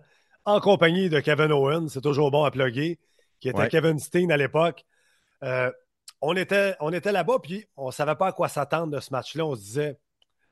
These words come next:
Speaker 1: Ouais, je suis pas sûr que ça va être bon. » Euh, on n'avait pas beaucoup d'attentes,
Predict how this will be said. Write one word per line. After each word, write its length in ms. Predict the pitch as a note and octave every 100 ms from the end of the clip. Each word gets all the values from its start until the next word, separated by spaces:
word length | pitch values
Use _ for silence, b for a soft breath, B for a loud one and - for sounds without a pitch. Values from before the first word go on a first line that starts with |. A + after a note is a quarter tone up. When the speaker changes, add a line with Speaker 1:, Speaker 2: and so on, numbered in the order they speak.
| _
Speaker 1:
Ouais, 200 | E3+ E3+
je 40 | E3
suis 80 | -
pas 100 | F3
sûr 140 | F#3+
que 60 | E3+
ça 100 | D#3+
va 140 | D3+
être 80 | B2+
bon. » 420 | C3+ C#3 C#3+ C#3
Euh, 140 | B2+ A2 _ _ -
on 60 |
n'avait 120 | C#3 D#3
pas 120 | A3
beaucoup 240 | F3+ -
d'attentes, 500 | G3+ D#3 D3+ F#3 A3+